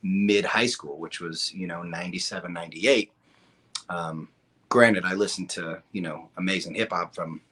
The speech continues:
the early nineties, but I didn't know, you know, I'd, s-, I had maybe seen the Fat Boys, um, and maybe seen Dougie Fresh, but it didn't click back then. You know what I mean? To me, I s-, it still, it,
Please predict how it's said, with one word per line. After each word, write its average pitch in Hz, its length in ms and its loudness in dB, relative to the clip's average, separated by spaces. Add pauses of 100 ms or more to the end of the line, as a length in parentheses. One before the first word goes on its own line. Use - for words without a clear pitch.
the 76 180 -6
early 143 320 8
nineties, 90 560 -6
but 90 220 -4 (420)
I 98 100 2
didn't 101 180 2
know, 92 360 4 (920)
you 107 120 0
know, 98 140 2
I'd, 101 140 2
s-, - 400 -6 (200)
I - 260 -6
had 98 140 -8
maybe 120 360 6
seen 185 260 4
the 175 60 4
Fat 175 260 10
Boys, 185 520 4 (720)
um, 98 460 -2 (800)
and 107 320 2 (160)
maybe 107 360 2
seen 123 300 0
Dougie 123 280 0
Fresh, 120 320 -2
but 107 120 2
it 95 40 -6
didn't 107 220 2
click - 460 -2
back 85 240 -8
then. 82 180 -8
You 85 80 -16
know 87 60 -10
what 90 80 -10
I 92 40 -14
mean? 92 180 -8
To - 140 -8
me, 95 220 -10
I 87 60 -8
s-, - 180 -10
it - 160 -10
still, 95 460 -2
it, 87 180 -10